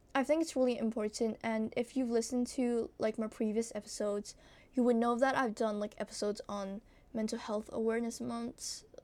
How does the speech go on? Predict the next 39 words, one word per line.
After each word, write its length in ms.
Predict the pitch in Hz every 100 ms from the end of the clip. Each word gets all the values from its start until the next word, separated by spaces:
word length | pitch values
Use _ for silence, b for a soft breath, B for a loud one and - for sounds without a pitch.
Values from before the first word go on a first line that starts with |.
| -
um, 220 | 208 202 - b b -
World 260 | 208 208
Bipolar 520 | - 233 - 233 226 226
Day, 400 | 226 226 220 -
Earth 200 | 208 220 -
Day, 400 | 220 214 220 220 b b -
and 300 | 214 208 196
other 200 | 208 208
stuff 300 | 220 - 226
like 160 | 233 226
that. 260 | 233 247 - b b b b b b - -
So, 300 | - 247 254
of 160 | 254 -
course, 340 | - 254 269 -
I 80 | 254
think 260 | 240 233
we 80 | 226
should 160 | - 214
be 160 | 214
able 200 | 208 214
to 100 | 214
celebrate 540 | 233 208 202 208 214 -
these 220 | 202 208
specific 520 | - 226 - 226 220
topics 460 | - 226 226 247 -
every 220 | 233 240
day, 300 | 247 254 254 b b b b b - -
but, 280 | 233 214 - b b b - - -
of 160 | 247
course, 240 | 285 269 -
we 80 |
don't 320 | 262 277 233 214
live 240 | 214 220
on 140 | 202 -
Earth 360 | 190 196 - - _ -
forever. 540 | - 214 - - - - - -
We 280 | 233 233 - -
are 360 | 226 220 214
n-, 240 | 214 208